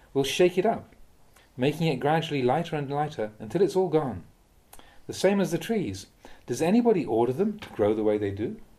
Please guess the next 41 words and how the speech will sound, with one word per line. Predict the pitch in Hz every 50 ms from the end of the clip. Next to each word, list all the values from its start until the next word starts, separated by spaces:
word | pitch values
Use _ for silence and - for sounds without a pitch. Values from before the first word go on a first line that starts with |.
| - - _ _ _ _ _ _ _ _ _ - - - - - _ - _ _ _ _ - - - - - - - _
They | - 202 240
can't | 202 175 139 120 110 104
talk | - 120 131 - -
or | 127
move | 117 110 110 107
around, | 110 98 98 98 98 123 151 151 -
and | 127 139
yet | 185 175 135
they | 139 131
know | 147 214 233 170 -
how | - - 120 120
to | 123 120
grow | 123 170 175 151
away | 127 135 175 170 123
from | 101 95 110 113
obstacles. | 123 160 160 - - - - 90 85 - - - - _ - - - - - - - - - - - _
Wherever | - 127 131 139 139 135 143
it's | 131 -
cramped | - - - 147 165 202 214 -
and | 135 120 107
crowded | - 127 139 151 160 190 151 113
and | 113 104
growing | 127 131 135 127 127 120
is | 98 98
difficult, | - 139 - 170 - - 110 - - - _ - - - -
they | 107 104
bend | 101 110 101 104 123 131 -
outwards. | 151 170 196 - 110 95 90 95 - - - - - _ _ - - _ - - - - - - - _ _ _ - - - - - -
Right | - 147 185 165
here | 151 175 233 240 226
is | 185 135 -
Dhamma. | - 165 165 120 92 90 - - - _ _ _ _ _ _ - - _ -
We | 131 127
don't | 202 226 233
have | 202 208 214
to | - 185
look | 180 220 214
at | - 117
a | 110
whole | 110 151 147 135
lot. | 147 170 131 - -